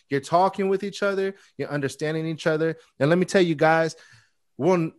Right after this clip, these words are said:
never fully understand a woman. So the best thing that we could do is at least try. And it's gonna be a way better journey for yourselves. Anyway, so the point I wanted to get to before we talk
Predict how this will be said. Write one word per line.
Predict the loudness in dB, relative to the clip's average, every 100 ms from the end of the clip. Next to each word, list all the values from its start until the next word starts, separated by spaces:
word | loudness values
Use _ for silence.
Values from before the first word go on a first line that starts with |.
| _
never | 0 6 6 6 2 0 -20
fully | 4 8 8 6 0
understand | 0 0 0 0 0 -4 -6
a |
woman. | -2 -2 -2 -6
So | -2 0 0 -2 -6
the | -6
best | -2 0 0 -2
thing | -2
that | -2 -2
we | -2
could | -4 -2
do | -2
is | 0 -2 -4 -4
at | -4 -2
least | -4 -6 -8
try. | -14 -6 -6 -6 -12 -20 _ _ _
And | -6 -6 -8 -10 -14 -20 _
it's | -12 -8
gonna | -6 -6
be | -6 -6 -6 -10 -14 -20 _ _ _ -10
a |
way | -4 -4
better | -2 -4 -4
journey | -6 -8 -8
for | -14 -16
yourselves. | -14 -12 -12 -14 -20 -20 _ _
Anyway, | 4 8 8 6
so | 4 2
the | 0
point | 6 8 8
I | 2
wanted | 0 0
to | -2
get | 2 2
to | 2 -4
before | -2 0 0
we | 0
talk | 0 0 0